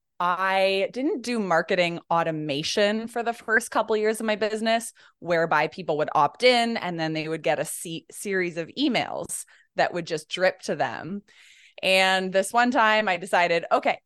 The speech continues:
I need to finally set up my automation," 'cause I was launching the Visionary Method. I had a cohort starting September tenth,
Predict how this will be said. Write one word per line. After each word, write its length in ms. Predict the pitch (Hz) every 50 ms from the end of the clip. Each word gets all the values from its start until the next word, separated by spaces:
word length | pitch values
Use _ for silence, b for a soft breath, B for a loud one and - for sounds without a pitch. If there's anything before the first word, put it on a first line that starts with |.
| _ - -
I 80 | 175
need 220 | 180 185 196 196 190
to 200 | - 202 180 170
finally 600 | - - - 165 165 185 202 220 226 226 226 240
set 280 | - - - 202 180
up 120 | 185 165 -
my 160 | 202 196 -
automation," 600 | - 185 185 196 180 165 156 170 - - 170 165
'cause 200 | 165 208 214 170
I 80 | 175 156
was 180 | 147 156 156 160
launching 500 | 160 160 156 160 175 - - 226 220 220
the 100 | 220 202
Visionary 500 | 190 180 190 185 185 175 170 165 165 165
Method. 480 | 160 160 170 - 165 165 160 160 175 B B B B B -
I 80 | -
had 160 | 190 175 156 147
a 60 | 139
cohort 680 | - - - - 208 214 247 247 220 226 226 - -
starting 600 | - - - 202 185 185 185 185 180 175 180 190
September 580 | - - 170 - - - - 156 160 175 202 226
tenth, 520 | 214 - 208 185 175 170 170 170 - -